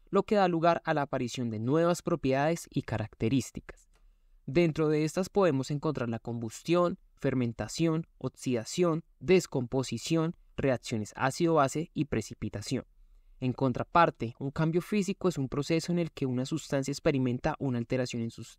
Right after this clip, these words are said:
en su estado, forma, tamaño o estado de agregación, sin modificar su composición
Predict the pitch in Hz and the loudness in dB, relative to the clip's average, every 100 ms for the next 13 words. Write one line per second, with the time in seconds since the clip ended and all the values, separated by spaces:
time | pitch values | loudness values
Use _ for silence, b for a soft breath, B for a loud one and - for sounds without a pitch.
0 | _ - 139 135 120 - 160 156 175 - | _ -4 -4 -2 -4 2 4 4 2 -4
1 | _ _ _ - 175 156 151 156 - 131 | _ _ _ 2 4 4 0 -2 -2 0
2 | 135 147 165 185 _ _ - 135 127 131 | 2 2 2 -2 _ _ -4 -2 0 0
3 | 113 113 117 120 107 - 170 - _ _ | 0 0 -2 -2 -4 -2 -2 -2 _ _
4 | _ - 196 208 202 196 190 196 - 180 | _ -6 0 2 2 2 0 -2 2 2
5 | 170 165 - 143 127 113 104 98 | 2 -4 -2 -6 -6 -8 -10 -10